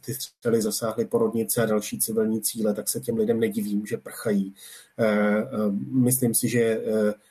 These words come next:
lidí, eh, bude přibývat, eh, určitě, eh, budou hledat bezpečí. Byli jsme ve Lvově a, a v některých dalších místech západní Ukrajiny, ty jsou, ty doslova praskají ve švech, eh,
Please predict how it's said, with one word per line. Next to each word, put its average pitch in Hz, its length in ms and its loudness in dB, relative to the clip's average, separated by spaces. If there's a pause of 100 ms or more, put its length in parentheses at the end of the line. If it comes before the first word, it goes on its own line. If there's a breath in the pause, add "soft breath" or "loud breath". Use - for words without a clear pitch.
(100)
lidí, 113 760 0
eh, 107 220 0 (1000)
bude 135 260 4
přibývat, 131 800 2
eh, 113 260 2 (140)
určitě, 127 500 0
eh, 120 520 2
budou 120 520 2
hledat 117 300 2
bezpečí. 123 720 0 (380 loud breath)
Byli 120 140 4
jsme 123 220 2
ve 113 120 2
Lvově 123 640 4
a, 120 80 0
a 117 240 -4
v 113 120 -10
některých 117 360 2
dalších 113 420 0
místech 120 340 2
západní 117 440 2
Ukrajiny, 110 460 2
ty 101 100 -6
jsou, 117 280 -4
ty 120 120 -4
doslova 117 380 0
praskají - 480 0
ve 113 100 4
švech, - 400 -2
eh, 117 180 2